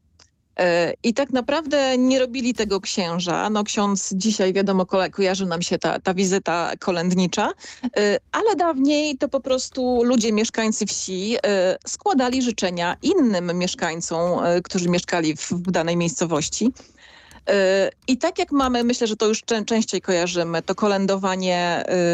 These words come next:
y, karnawałowe, czy właściwie zaraz po świętach, czy jeszcze w święta Bożego Narodzenia, y, to tak samo było kolędowanie wielkanocne, czyli chodzenie po domach, y, robienie różnych psikusów, śpiewanie i za to,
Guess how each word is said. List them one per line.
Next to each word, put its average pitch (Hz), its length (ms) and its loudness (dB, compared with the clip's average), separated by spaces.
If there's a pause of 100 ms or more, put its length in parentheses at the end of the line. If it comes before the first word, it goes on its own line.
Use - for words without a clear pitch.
(600)
y, 156 80 -4
karnawałowe, 202 760 2
czy 190 120 -8
właściwie 190 380 -2
zaraz 214 320 -2
po 208 100 -6
świętach, 185 560 -4
czy - 120 -2
jeszcze 196 280 -2
w - 40 -8
święta 190 340 -2
Bożego 185 300 0
Narodzenia, 170 520 0 (420)
y, 233 340 0
to 349 80 -2
tak - 180 -2
samo 233 280 0
było 190 360 2
kolędowanie 175 800 0
wielkanocne, 208 720 0
czyli 175 260 0
chodzenie 247 480 0
po 233 120 -2
domach, 214 560 -2 (1080)
y, 190 40 2
robienie 214 340 2
różnych 262 320 0
psikusów, 254 880 0
śpiewanie 226 1080 -2 (100)
i 233 80 0
za 220 180 0
to, 185 540 0